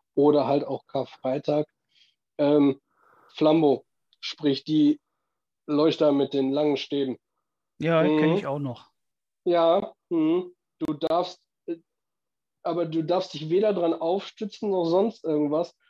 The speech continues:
Speaker 1: Und wenn, wenn der Priester dann sowas sagt wie,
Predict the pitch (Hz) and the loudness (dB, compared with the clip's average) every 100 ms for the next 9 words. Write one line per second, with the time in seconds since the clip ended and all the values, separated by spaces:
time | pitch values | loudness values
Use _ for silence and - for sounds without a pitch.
0 | _ _ - 165 156 180 196 - _ _ | _ _ -2 0 2 0 -2 -6 _ _
1 | _ _ 160 175 185 175 175 - - 190 | _ _ -4 -2 0 0 -2 -6 -20 -12
2 | 202 214 - 165 160 160 175 175 - 160 | -8 -6 -2 2 4 4 2 -2 -6 -4
3 | 175 180 165 - - 175 151 170 185 - | 0 0 -2 -10 -12 -8 -4 -2 -4 -6
4 | 160 160 170 175 | -8 -6 -2 -4